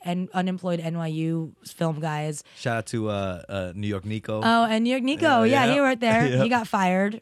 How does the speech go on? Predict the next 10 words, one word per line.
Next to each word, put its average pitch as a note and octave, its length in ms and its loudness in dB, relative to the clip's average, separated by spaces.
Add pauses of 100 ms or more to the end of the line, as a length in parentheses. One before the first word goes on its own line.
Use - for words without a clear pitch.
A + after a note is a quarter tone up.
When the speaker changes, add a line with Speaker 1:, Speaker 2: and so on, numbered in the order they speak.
(120)
Speaker 2:
<laughs> - 140 -2
Speaker 1:
from G#3+ 160 2
that F#3+ 160 2
place. F#3+ 340 2
Yeah. G3 260 2
Speaker 2:
Oh, E3 60 2
really? E3 400 2
Speaker 1:
Um, G#3 440 4
Court G#3+ 380 -2
Dunn. G3 500 2